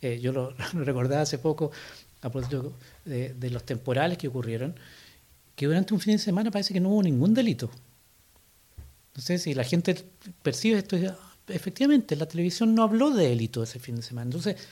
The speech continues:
¿quiere decir que no hubieron delito? Yo creo que sí lo hubieron. Pero si-, quiere, eh, lo que quiero plasmar es que la editor-, las editorialidades, lo que sale en los medios, es definido por alguien.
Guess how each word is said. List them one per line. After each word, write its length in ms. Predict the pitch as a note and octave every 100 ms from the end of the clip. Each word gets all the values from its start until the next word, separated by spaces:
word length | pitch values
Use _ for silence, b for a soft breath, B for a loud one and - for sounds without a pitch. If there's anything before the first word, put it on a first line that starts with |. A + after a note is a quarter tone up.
| B B _ -
¿quiere 200 | C3+ C#3+
decir 200 | D#3 D3+
que 80 |
no 100 | C3+
hubieron 200 | B2+ C#3
delito? 400 | D#3+ F#3 A3 C4 -
Yo 120 | -
creo 120 | B3
que 80 | G#3
sí 180 | - C4+
lo 120 | A#2+
hubieron. 300 | G#2 G2 G#2+ _ _ - B B B
Pero 380 | - G3 F3+ A#3+ - b b _ _
si-, 180 | - - - _ _ _
quiere, 240 | - F3+
eh, 360 | F3+ F3 D#3+ D#3+ C#3
lo 140 | D3+
que 120 | D3+
quiero 200 | C3+ E3
plasmar 360 | F#3 D#3 D3+ F3+
es 100 | F3
que 240 | F3+ F3 - B B B
la 140 | C#3+
editor-, 460 | D#3 D#3 - D3 E3 C3
las 280 | D3 - -
editorialidades, 1040 | E3 F#3+ F#3 - C3 A#2 A#2 D3 F3+ B2
lo 100 | A#2
que 80 | A#2
sale 460 | - F3 G#3 F#3+ C3
en 60 |
los 100 | A#2
medios, 420 | A2+ C3 C#3+ F3+ F#3 B B -
es 120 | E3+
definido 380 | G#3+ G#3+ G#3+ A3+
por 120 | D#3
alguien. 320 | A#3 E3+ G2